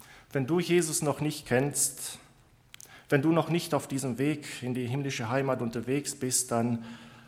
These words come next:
komme nach dem Gottesdienst nach vorne. Hier stehen Menschen,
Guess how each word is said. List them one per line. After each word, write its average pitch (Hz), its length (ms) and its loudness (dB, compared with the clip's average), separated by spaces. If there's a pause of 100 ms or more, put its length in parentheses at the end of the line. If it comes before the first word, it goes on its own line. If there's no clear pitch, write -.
(160)
komme 160 220 4
nach 147 220 4
dem 131 160 -2
Gottesdienst 127 540 0
nach 117 140 -2
vorne. 92 460 -4 (1200)
Hier 127 120 -4
stehen 127 320 -2
Menschen, 117 760 0